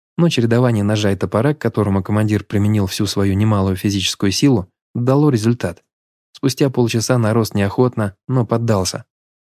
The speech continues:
Отправив винта искать, во что сложить богатый хабар, батя поплевал на руки и перебрался на вторую тушу. Тут дело пошло легче. Видимо, тварь была менее развита, чем первая, и шкуру, соответственно, имела чуть более тонкую.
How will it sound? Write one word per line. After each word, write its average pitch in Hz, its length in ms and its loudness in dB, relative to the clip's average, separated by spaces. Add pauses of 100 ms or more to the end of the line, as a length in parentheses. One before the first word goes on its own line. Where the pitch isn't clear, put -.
(560)
Отправив 107 500 0
винта 107 360 0
искать, 98 420 -2
во 110 160 -2
что 104 200 0
сложить 104 360 0
богатый 98 400 0
хабар, 117 400 -2 (380)
батя 104 280 0
поплевал 104 440 0
на 101 140 2
руки 123 320 0 (220)
и 151 60 -2
перебрался 117 520 0
на 104 80 0
вторую 113 400 0
тушу. - 380 -6 (540)
Тут 147 180 0
дело 139 260 4
пошло 120 340 2
легче. 127 420 0 (280)
Видимо, 104 300 0
тварь 117 220 2
была 110 240 0
менее 113 300 2
развита, 110 400 0
чем 110 220 -2
первая, 92 440 -2 (240)
и 113 80 -4
шкуру, 147 320 2
соответственно, 110 580 0
имела 113 280 2
чуть 107 160 -4
более 101 300 2
тонкую. 92 540 -2